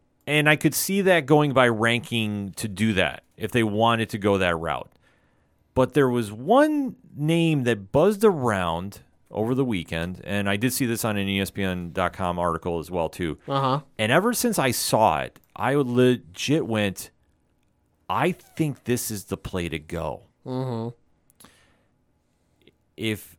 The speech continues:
Speaker 1: Zhang moved up ten pounds
Speaker 2: Okay.
Speaker 1: and goes to the flyweight division,
Speaker 2: Yeah.
Speaker 1: there's a certain fighter that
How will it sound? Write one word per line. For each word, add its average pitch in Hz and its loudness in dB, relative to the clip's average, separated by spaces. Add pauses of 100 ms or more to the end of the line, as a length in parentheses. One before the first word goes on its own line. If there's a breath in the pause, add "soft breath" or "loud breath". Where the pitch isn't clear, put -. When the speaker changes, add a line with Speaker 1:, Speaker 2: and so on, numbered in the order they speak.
(480)
Speaker 1:
Zhang 139 0
moved 170 0
up 113 2 (1080)
ten 110 -4
pounds 73 -6 (280)
Speaker 2:
Okay. 113 -6 (520)
Speaker 1:
and 85 -10
goes 95 -4
to 104 -4
the 95 -2
flyweight 90 -2 (200)
division, 73 -12
Speaker 2:
Yeah. 101 -6 (1300 soft breath)
Speaker 1:
there's 107 0
a 110 -4
certain 180 4
fighter 104 2 (580)
that 110 2